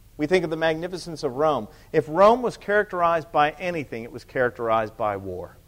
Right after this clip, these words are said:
Almost everyone who was a Roman citizen was expected at one point or another to serve in the army. Rome itself conquered other nations,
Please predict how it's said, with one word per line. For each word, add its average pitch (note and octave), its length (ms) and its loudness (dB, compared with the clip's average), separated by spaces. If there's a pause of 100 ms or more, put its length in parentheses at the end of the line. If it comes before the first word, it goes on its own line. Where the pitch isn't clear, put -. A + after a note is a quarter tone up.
(1600)
Almost F#3 380 6
everyone A3+ 600 4
who C#3+ 80 -4
was D3 100 -2
a D3 60 4
Roman F#3 340 4
citizen D#3 400 -6
was C3+ 140 -8
expected D3 500 -2
at C#3 80 -6
one F3 220 -6
point E3+ 260 -4
or D#3 80 -2
another D3 300 -2
to - 140 -14
serve E3+ 540 -2 (100)
in D#3 220 -6
the D3+ 140 -4
army. D#3 400 -4 (3000)
Rome F3 220 6
itself F3+ 400 4
conquered F3+ 540 2
other E3 180 6
nations, F#3+ 640 -4